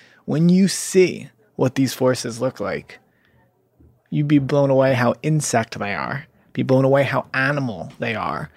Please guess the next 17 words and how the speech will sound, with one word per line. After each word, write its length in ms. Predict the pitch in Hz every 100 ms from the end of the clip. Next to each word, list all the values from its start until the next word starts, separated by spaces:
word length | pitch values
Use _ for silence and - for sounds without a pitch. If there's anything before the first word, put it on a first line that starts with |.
| _ _
Starts 320 | - 156 156 -
to 80 |
make 280 | 135 143 123
sense 340 | - 160 147 -
why 140 | 127
you 120 | 123
see 300 | 117 131 113
Egyptian 420 | 113 131 131 -
hieroglyphs 680 | 127 - 139 131 117 113 - - -
of 220 | 120 110
their 160 | 110 104
gods 520 | - 139 151 117 107
and 100 | 113
they're 100 | 107
half 400 | - - 135 127
animal, 500 | 127 127 117 107 - _ _ _ _ _
half 540 | - 135 120 - -